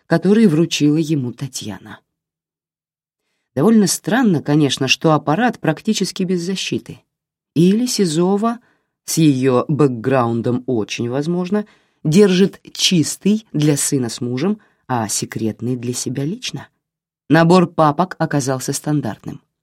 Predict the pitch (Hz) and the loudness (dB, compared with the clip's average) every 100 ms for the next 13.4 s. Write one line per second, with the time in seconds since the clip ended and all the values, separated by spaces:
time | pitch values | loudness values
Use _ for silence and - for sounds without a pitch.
0 | _ _ _ - 143 131 123 170 220 214 | _ _ _ 0 2 2 2 2 2 2
1 | 202 _ _ _ - 170 151 139 156 214 | -4 _ _ _ 0 4 4 4 0 0
2 | 202 190 180 175 170 _ _ - 165 143 | 0 0 0 -2 -4 _ _ -2 0 -2
3 | - 117 113 117 147 202 208 190 _ _ | -6 -6 -4 -4 0 2 2 0 _ _
4 | 139 143 208 196 147 160 160 120 107 104 | -2 0 0 0 0 0 -2 -2 -6 -8
5 | - - _ _ 139 113 107 156 160 117 | -16 -20 _ _ -4 -2 -2 -2 0 0
6 | 113 139 135 147 151 120 98 95 - _ | 0 0 -2 -2 -6 -8 -10 -12 -14 _
7 | _ _ _ _ _ _ - 160 220 233 | _ _ _ _ _ _ 0 0 2 0
8 | 220 208 220 240 220 - 143 131 127 123 | 0 0 -2 -6 -8 -4 -4 -2 -4 -6
9 | 123 _ _ 190 240 262 - 131 139 135 | -10 _ _ 2 2 0 -4 0 0 0
10 | 117 127 196 190 196 _ _ - 269 277 | -2 0 0 0 -2 _ _ 2 4 4
11 | 226 190 202 180 - 165 165 135 143 151 | 0 0 0 -2 -2 -2 -2 0 0 -2
12 | - 135 - 127 - - 131 - 117 - | -4 -8 -6 -8 -6 -6 -8 -10 -12 -12
13 | 87 - - | -12 -12 -14